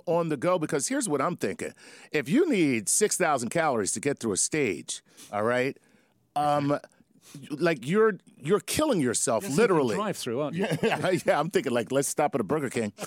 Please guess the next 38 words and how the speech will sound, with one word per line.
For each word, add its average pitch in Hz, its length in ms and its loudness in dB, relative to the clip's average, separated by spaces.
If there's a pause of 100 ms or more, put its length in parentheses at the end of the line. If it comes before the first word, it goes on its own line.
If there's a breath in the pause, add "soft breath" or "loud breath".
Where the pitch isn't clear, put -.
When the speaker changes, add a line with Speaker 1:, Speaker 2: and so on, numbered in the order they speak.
(260 loud breath)
Speaker 1:
on 123 100 -4
the, 117 100 -2
uh, 113 220 4
you 127 160 4
know, 110 100 2
do 101 140 -4
they 123 80 4
have 131 180 0
that 143 140 2
on 139 100 0
the, 120 80 0 (100)
on 135 140 2
the 120 60 2
course? 151 300 0
Like, 120 120 0
can 120 120 -2
we 113 80 2
just 120 240 -2
drive 123 220 0
through? 151 200 0 (320 loud breath)
But 175 180 2
no, 196 200 2 (180 loud breath)
you're, 190 260 2
you're 185 180 2
definitely, 185 640 0
you're, 180 200 2
like, 220 280 0
ki-, - 160 -4
literally, 233 480 4
you're 143 140 2
killing - 360 0
yourself, 110 540 0 (340 loud breath)
uh, 131 320 2
with 143 200 0
this 170 160 2
kind 143 280 0
of 120 160 0
exertion. 143 640 0